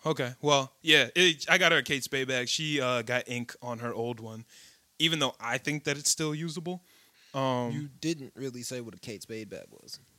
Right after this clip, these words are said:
Speaker 1: Oh, it's like a, like a
Speaker 2: <laughs>
Speaker 1: purse.
Speaker 2: Ah.
Speaker 1: It's a nice, high quality, higher end purse. It's one of the, uh, I-, it's a pretty popular brand in the purse industry. It's one of the, the purse titans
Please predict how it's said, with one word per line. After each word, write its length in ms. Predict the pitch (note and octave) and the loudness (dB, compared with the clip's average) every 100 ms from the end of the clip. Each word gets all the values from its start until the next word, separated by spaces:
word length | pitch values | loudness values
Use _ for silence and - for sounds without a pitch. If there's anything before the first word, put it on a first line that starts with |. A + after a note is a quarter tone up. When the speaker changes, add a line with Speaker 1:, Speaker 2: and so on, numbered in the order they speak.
| _ - - | _ -16 6
Speaker 1:
Oh, 340 | C4+ A3 C#3 E3 | 8 10 8 4
it's 140 | F3+ | 4
like 180 | B3+ B3+ | 6 6
a, 40 | |
like 460 | A3 G3 E3+ A#3+ C4 | 8 10 10 10 10
a 160 | F#3+ - | 8 6
Speaker 2:
<laughs> 40 | |
Speaker 1:
purse. 520 | - D3 F#3+ - - _ _ - | 6 4 4 -2 -6 _ _ -14
Speaker 2:
Ah. 380 | A2+ B2 A#2+ A#2 | -8 -4 -2 0
Speaker 1:
It's 120 | G3 | 4
a 220 | D4 G#3+ | 8 6
nice, 580 | F3 F3 F3 E3 - - - | 8 8 8 6 2 -2 -6
high 320 | - F#3+ F3 | 6 8 8
quality, 720 | - F3+ D#3+ D#3+ D3+ D#3 D3 - _ _ _ _ | 6 6 6 2 0 0 -2 -6 _ _ _ _
higher 380 | - F3 D#3 C#3+ | 6 8 10 8
end 260 | C#3 C3 A#2+ | 4 0 -4
purse. 260 | A#2 G#2+ | -6 0
It's 140 | G3+ A#3 | 2 6
one 180 | B3 | 8
of 100 | A#3+ | 8
the, 240 | F3 G3 F3 | 6 2 4
uh, 540 | D#3 D3+ C#3+ C3+ B2+ - _ _ _ _ _ _ _ _ _ _ _ _ _ | 6 6 4 2 -2 -8 _ _ _ _ _ _ _ _ _ _ _ _ _
I-, 80 | F3+ | -2
it's 220 | C#4+ - | 0 0
a 40 | |
pretty 420 | G#4 F4 E3+ B2 B2 _ _ _ _ _ _ - | 2 2 2 -2 -8 _ _ _ _ _ _ 2
popular 420 | D#3+ D#3 D#3 C#3 | 4 4 2 2
brand 320 | B2+ C3+ C3 | 2 0 0
in 80 | B2 | -2
the 60 | A#2 | -4
purse 300 | C#3+ C3+ D3+ | -4 -4 -4
industry. 460 | C3 B2+ - C3+ | -6 -6 -4 -6
It's 160 | D#3+ - | -6 -2
one 140 | G3 | -2
of 100 | E3 | 0
the, 120 | D3+ | -4
the 200 | C#3 C3+ | -4 -6
purse 300 | C#3+ D#3 C3+ | -6 -2 -2
titans 580 | - C3+ A2+ B2 B2 - | -2 -2 -4 -6 -8 -8